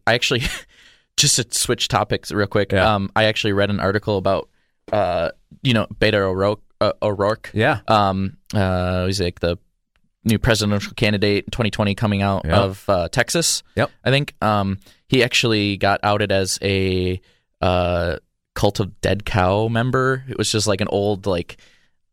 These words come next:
Speaker 1: eighty, late eighties, like, early nineties, like, um,
Speaker 2: What?
Speaker 1: uh, it's, it sounds a lot worse than it is.
Speaker 2: Yeah.
Speaker 1: But it's like a, it's like a hacking group, like, that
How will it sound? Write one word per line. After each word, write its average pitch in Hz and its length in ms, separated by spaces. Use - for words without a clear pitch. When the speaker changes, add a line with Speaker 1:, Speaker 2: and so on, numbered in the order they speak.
Speaker 1:
eighty, 104 420
late 107 200
eighties, 104 460
like, 87 180
early 104 240
nineties, 98 500
like, 82 320
um, 92 580
Speaker 2:
What? 151 880
Speaker 1:
uh, 101 640
it's, - 240
it 170 160
sounds 165 360
a 156 60
lot 127 200
worse 117 220
than 113 120
it 98 120
is. 113 320
Speaker 2:
Yeah. 143 180
Speaker 1:
But 135 160
it's 135 160
like 135 160
a, 107 320
it's 113 140
like 139 100
a 101 40
hacking 127 380
group, 92 360
like, 101 320
that 98 340